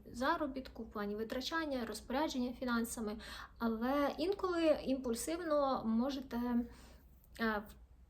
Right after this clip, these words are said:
робити щось, виходячи, е,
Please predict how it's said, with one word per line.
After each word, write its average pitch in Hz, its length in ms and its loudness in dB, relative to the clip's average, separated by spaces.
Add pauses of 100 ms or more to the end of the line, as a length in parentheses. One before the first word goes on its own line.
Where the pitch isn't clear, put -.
(1400)
робити 320 380 4
щось, 311 400 0
виходячи, 294 840 2
е, 247 320 2